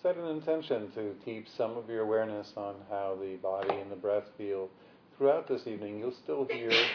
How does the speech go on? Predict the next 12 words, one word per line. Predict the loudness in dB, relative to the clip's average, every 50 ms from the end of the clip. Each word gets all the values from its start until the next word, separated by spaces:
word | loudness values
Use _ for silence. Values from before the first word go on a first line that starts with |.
| -4 -8 -12 -18 -20 -20 -20 -20 -20 -20 -20 -10 -2
what | 0 2 4 6
I | 6 6
have | 4 4 2 -2
to | -8 -8
say | 0 4 4 6 6 4 2 0 -4
and | -6 -4
other | -2 0 0 -2
people. | -2 -4 -8 -6 -8 -8 -10 -12 -14 -18 -20 -20 -20 -20 -20 -20 -20 -20 -20 -20 -20 -20 -20 -20 -20 -20 -20 -20 -20 -20 -20 -20 -20 -20 -20 _ -20 -20 -20 -20 -20 -20 -20 -20 -20 -20 -20 -20 -20 -20 -20 -20 -20 -20 -20 -20 -20 -20 -20 _ -20 -20 -20 -20 -20 -20 -20 -20 -20 -20 -20 -20 -20 -20 -20 -20 -20 -20 -20 -20 -20 -12 -8
We | -8 -6
can | -6 -4 -6 -6 -6
s-, | -10 -14 -20 -20 -20 -20 -20 -20 -20 -16 -10 -6
maintain | -4 -4 -4 -4 -2 2 4 4 4 4 4 2 0 -4 -8